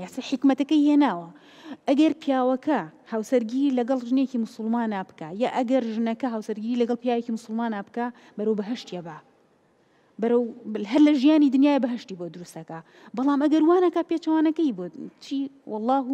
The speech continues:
يدعو إلى الج-، ئەوان، ئە، ئە، ئە، مرۆڤ ئافرەت ڕاکێشن بۆچی؟ بۆ ئاگر.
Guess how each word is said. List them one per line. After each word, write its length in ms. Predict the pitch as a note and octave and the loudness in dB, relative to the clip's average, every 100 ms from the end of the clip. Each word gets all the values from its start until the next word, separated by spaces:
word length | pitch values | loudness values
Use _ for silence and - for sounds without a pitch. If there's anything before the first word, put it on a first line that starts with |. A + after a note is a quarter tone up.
| D4+ E4+ - _ _ A#3+ | -2 -4 -12 _ _ -4
يدعو 220 | B3 A#3+ | -2 -2
إلى 120 | C4 B3+ | 0 0
الج-، 260 | A3+ B3 G3+ G#3 | -2 -6 -6 -4
ئەوان، 240 | B3 C#4 C4+ | 0 2 0
ئە، 60 | |
ئە، 420 | B3 - F#3+ - G3 F#3+ F#3 G3+ F#3+ | -4 -12 -12 -12 -12 -12 -10 -10 -10
ئە، 480 | G#3 G3+ - F2+ A3 | -12 -12 -16 -10 -6
مرۆڤ 240 | C4 C4+ - G#3+ | -2 -4 -4 -6
ئافرەت 300 | A3 C4+ B3 | -4 -4 -4
ڕاکێشن 400 | C4 C4 C4 B3 C4 | -4 -4 -6 -4 -4
بۆچی؟ 220 | C4+ C#4 C4 | -4 -6 -6
بۆ 80 | C#4 A#3+ | -6 -4
ئاگر. 400 | B3+ B3 A3 | -2 0 -2